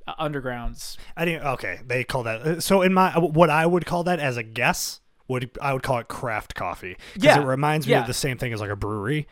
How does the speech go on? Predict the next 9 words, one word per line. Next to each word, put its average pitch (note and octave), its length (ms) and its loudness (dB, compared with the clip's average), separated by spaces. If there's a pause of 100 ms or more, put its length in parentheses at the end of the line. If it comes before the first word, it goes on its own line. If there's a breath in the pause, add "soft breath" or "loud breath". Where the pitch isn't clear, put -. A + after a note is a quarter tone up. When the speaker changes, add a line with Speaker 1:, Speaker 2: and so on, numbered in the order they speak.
(320 soft breath)
Speaker 2:
of A#2 80 -2
Speaker 1:
Yes. A2+ 80 -2
Speaker 2:
getting A2+ 180 2
craft A2 360 -2
beer. D3+ 260 0
It's, C3 240 -4
like, B2+ 100 -4
a A2 60 -4
specialized A2+ 1080 -2